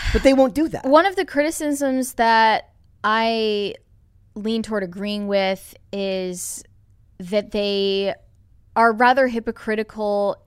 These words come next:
Speaker 2: in offering the first plus-size protagonist and making that
Speaker 1: About
Speaker 2: the central part of who they are and what their story is.
Speaker 1: And that's why it's
Speaker 2: When
Speaker 1: cynical.
Speaker 2: they, I mean, really,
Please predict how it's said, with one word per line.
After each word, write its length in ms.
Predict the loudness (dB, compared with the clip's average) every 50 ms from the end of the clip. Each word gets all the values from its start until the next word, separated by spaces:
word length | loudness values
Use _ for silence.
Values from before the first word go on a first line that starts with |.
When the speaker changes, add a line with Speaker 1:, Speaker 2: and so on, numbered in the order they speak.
| _ _ _ _ _
Speaker 2:
in 460 | -10 -6 -4 -4 -4 -4 -4 -6 -10 -12 _ -8
offering 300 | -8 -8 -8 -8 -8 -8
the 80 | -10
first 680 | -10 -6 -4 -2 -2 -2 -4 -6 -10 -12 -14 -18 -20 _ _ _ _ _ _ _ _ _ -4
plus-size 520 | 0 0 0 0 0 0 0 0 0 -2
protagonist 920 | -6 -8 -8 -6 -2 -2 -2 -2 -2 -6 -8 -6 -6 -6 -8 -8 -10 -12 -14 -12 -8 -6
and 200 | -6 -4 -4 -2
making 460 | -2 -4 -4 -4 -6 -6 -6 -6 -4
that 360 | -2 0 2 2 2 0 -2 -4
Speaker 1:
About 340 | -2 2 4 4 4 4 4
Speaker 2:
the 60 | 0
central 840 | -2 -2 2 4 4 6 4 2 -2 -4 -4 -2 -2 -2 -2 -4 -6
part 440 | -6 -6 -4 -2 -2 -2 -2 -4 -4
of 320 | -4 -4 -4 -4 -8 -12 -20 -20 _ _
who 180 | -6 -4 -2 -2
they 220 | -2 -2 0 0
are 320 | 2 2 2 2 0 0 -2
and 160 | -6 -6 -4
what 140 | -4 -4 -4
their 140 | -4 -6 -6
story 500 | -6 -6 -4 -4 -4 -4 -4 -6 -8 -10
is. 280 | -12 -14 -14 -14 -8 -4
Speaker 1:
And 120 | -2 0 0
that's 160 | 0 0 0
why 100 | 2 6
it's 60 | 8
Speaker 2:
When 280 | 8 8 8 8 6 4
Speaker 1:
cynical. 260 | 2 0 -4 -10 -14 -20 -18 -8
Speaker 2:
they, 280 | 0 4 6 6 6 4 -2 -6 -14 _ 0 2
I 120 | 2 4
mean, 320 | 4 4 2 2 0 -4 -10 _ _ _ -8
really, 480 | -6 -4 -2 0 0 0 0 -2 -2